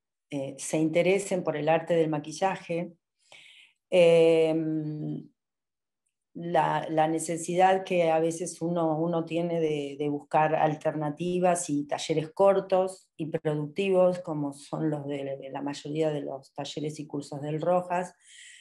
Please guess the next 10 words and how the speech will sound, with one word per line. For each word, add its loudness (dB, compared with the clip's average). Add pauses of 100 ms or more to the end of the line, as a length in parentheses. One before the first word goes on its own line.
(160)
Entonces, 0
este 0
es -4
el 0
segundo 0
año 2
que -2
nosotros -6
venimos -2
trabajando, -2